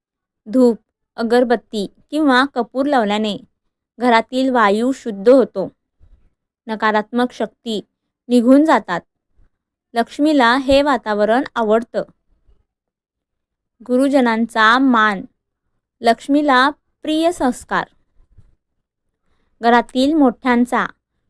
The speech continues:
गुरूंचा, पालकांचा अपमान केल्यास लक्ष्मी कायमची रुसते. जिथे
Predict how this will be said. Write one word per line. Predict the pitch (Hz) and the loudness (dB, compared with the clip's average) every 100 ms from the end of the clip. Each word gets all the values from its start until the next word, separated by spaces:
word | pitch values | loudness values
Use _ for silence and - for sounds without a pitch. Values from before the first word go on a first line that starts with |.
| _ | _
गुरूंचा, | 226 240 269 320 285 214 - _ _ _ | 0 2 4 2 0 -2 -6 _ _ _
पालकांचा | 247 220 214 226 226 233 233 262 - | -2 0 0 -2 -4 -2 -2 -2 -4
अपमान | 233 - 220 277 | -14 -6 -2 -2
केल्यास | 311 240 190 185 - _ _ _ _ _ - | 0 -2 -2 -6 -16 _ _ _ _ _ -2
लक्ष्मी | 233 - - 240 | -2 -2 -2 -2
कायमची | 277 269 220 214 226 233 254 | 0 0 0 0 -4 -4 -2
रुसते. | 285 - 202 196 - _ - _ _ _ _ _ _ - | -2 -4 -10 -10 -12 _ -20 _ _ _ _ _ _ -8
जिथे | 226 269 285 247 | -6 -2 0 0